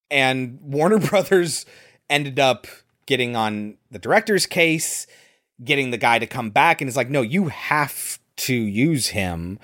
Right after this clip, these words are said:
We're not refilming all the scenes. We're not doing all of that. You're going to have to use him. Either he does it, or the, you gotta change the scene." And so director ends up convincing the dude to do it once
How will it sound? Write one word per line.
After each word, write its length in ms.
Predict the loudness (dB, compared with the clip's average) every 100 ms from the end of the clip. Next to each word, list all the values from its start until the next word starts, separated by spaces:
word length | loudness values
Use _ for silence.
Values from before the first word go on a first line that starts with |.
| -14
We're 100 | -6
not 200 | 0 0
refilming 520 | 0 -4 -2 -2 0 0
all 120 | 0
the 80 | 0
scenes. 500 | -4 -4 -4 -4 -2
We're 60 |
not 120 | 0 0
doing 180 | 0 0
all 160 | 0
of 100 | 0
that. 300 | 2 0 -2 -10 -20 -12
You're 80 | -4
going 160 | -2
to 60 | -2
have 320 | -2 -2 -2
to 80 | -4
use 320 | 0 0 0
him. 240 | -2 -4 -8 -18 -8
Either 560 | -4 0 0 0 -4 -8 _ _ _
he 240 | -2 0
does 320 | 4 4 4
it, 240 | 0 -2 -8 _ 2
or 640 | 4 6 4 2 0 -4 _ _ _ _ _ _ _ -6
the, 100 | -6
you 80 | 2
gotta 180 | 2 2
change 260 | 2 -2 -2
the 80 |
scene." 380 | -2 -4 -4 -12 _ _ _ _ _ _ _
And 340 | 0 2 2 -2
so 300 | 0 0 0 _ _ _ _ -2
director 380 | 2 4 4
ends 160 | 4 4
up 120 | 0
convincing 520 | 0 0 0 0 0
the 80 | -2
dude 500 | 0 2 2 0 -4 -18 _ _ _ _ _
to 100 | -4
do 180 | 2 2
it 100 | 0
once 540 | 4 4 6 2 -2